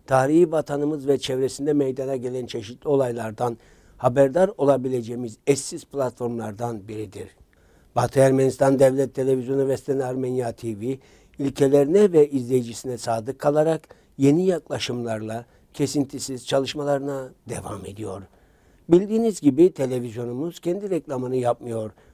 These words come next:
Ağırlıklı olarak Batı Ermenistan'ın tarihi, bugünü ve geleceğiyle ilgili siyasi ve diğer bağlamların yanı sıra çeşitli konuları gündeme getiren haberler yayınlıyor. Sizlere ayrıca Batı Ermenistan Cumhuriyeti Devlet Başkanı,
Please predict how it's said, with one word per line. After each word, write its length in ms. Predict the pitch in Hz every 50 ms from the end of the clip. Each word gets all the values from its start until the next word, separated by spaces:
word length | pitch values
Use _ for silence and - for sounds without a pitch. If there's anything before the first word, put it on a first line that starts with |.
| _ _
Ağırlıklı 500 | 131 127 131 135 135 143 139 - - 151
olarak 380 | 147 139 135 139 147 143 - 139
Batı 240 | 123 120 - - 156
Ermenistan'ın 720 | 156 156 147 147 135 123 107 - - 110 113 127 131 131
tarihi, 600 | - - 120 117 117 117 110 107 117 123 127 123
bugünü 380 | 117 127 127 135 143 160 160 143
ve 100 | 147 135
geleceğiyle 680 | 120 113 123 123 127 120 113 127 160 175 180 165 143 123
ilgili 400 | 117 107 107 110 117 127 139 139 - _ _ _ _ _
siyasi 600 | - - - 135 139 139 139 131 - 175 180 165
ve 240 | 165 151 143 135 120 _ _ _ _ -
diğer 320 | 151 185 196 190 170 151
bağlamların 720 | 156 143 143 139 139 135 135 135 131 131 127 131 131 127
yanı 240 | 123 123 127 135 123
sıra 220 | - - 156 156
çeşitli 400 | 151 - 147 123 127 147 - 151
konuları 400 | - - 139 139 143 139 135 131
gündeme 400 | 123 123 127 127 131 131 151 156
getiren 380 | 131 123 117 - 117 127 135 127
haberler 600 | 113 117 127 123 131 127 113 110 117 117 117 110 110 -
yayınlıyor. 600 | 113 110 107 110 113 113 110 107 101 92 90 - - _ _ _ _ _ _ _ _ _ _ _
Sizlere 440 | - - 147 139 123 143 135 139 135
ayrıca 540 | 131 127 123 127 127 110 139 160 180 202 196
Batı 240 | 190 185 - - 190
Ermenistan 540 | 185 180 180 185 180 - - 220 214 208
Cumhuriyeti 500 | 165 147 143 135 127 123 113 - 127 120
Devlet 400 | 117 120 120 123 131 127 - -
Başkanı, 500 | 160 160 151 - - 170 165 175 175 175